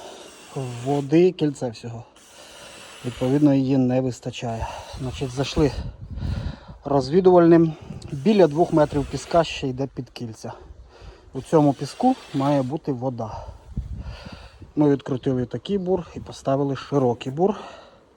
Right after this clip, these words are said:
Їм зараз розбуримо. Вже раз розбурив, ще раз проженем. І отак зробимо два з половиною метра. Два метри тут є. Ще пів метра наростимо фільтра.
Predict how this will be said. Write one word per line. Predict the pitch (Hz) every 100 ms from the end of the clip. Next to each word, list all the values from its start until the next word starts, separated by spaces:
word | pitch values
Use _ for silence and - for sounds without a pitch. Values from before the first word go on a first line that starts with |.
| - - - - - - - 143
Їм | 139
зараз | 127 127 123 123
розбуримо. | 123 127 180 185 156 -
Вже | 131 143
раз | 139 131
розбурив, | 131 127 135 175 175
ще | - 139
раз | 123
проженем. | - 127 123 135 180 185 - - - - - - - - - - - - - - - _
І | 143 139
отак | 117 147 123
зробимо | 127 135 131 123 - - - 123
два | 117 131
з | -
половиною | - 127 127 131 127
метра. | 127 131 - 117 - - - - - - - - -
Два | 127 131
метри | 123 120 120
тут | - -
є. | 208 180 - - - - - - - - - - - - - - - - - - - -
Ще | - -
пів | - 165
метра | 156 151 135 139 127 - - 143
наростимо | 135 139 127 135 131
фільтра. | - 202 175 151